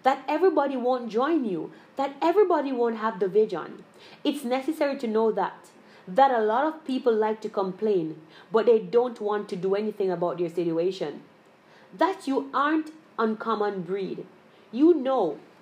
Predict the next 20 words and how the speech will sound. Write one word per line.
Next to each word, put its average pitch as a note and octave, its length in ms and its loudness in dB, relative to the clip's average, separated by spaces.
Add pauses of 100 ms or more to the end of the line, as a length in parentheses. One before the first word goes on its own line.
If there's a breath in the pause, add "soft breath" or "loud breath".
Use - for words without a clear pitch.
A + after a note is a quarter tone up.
(240)
you B3 360 4
have - 240 -8
to G3+ 160 -4
know A3+ 140 4
within G#3+ 360 -2
yourself F3 560 -4 (260 loud breath)
that G3 300 -8
I A#3+ 160 -2
can G3 300 -4
do G3 180 -8
this. E3+ 400 -6 (460 loud breath)
Even G#4 340 6
if C4 200 -6
no C4 400 0
one D#4+ 240 2
else C4 340 -2
sees C4+ 280 -6
it F#3 220 -4
for F#3 200 -4
me, F#3 320 -6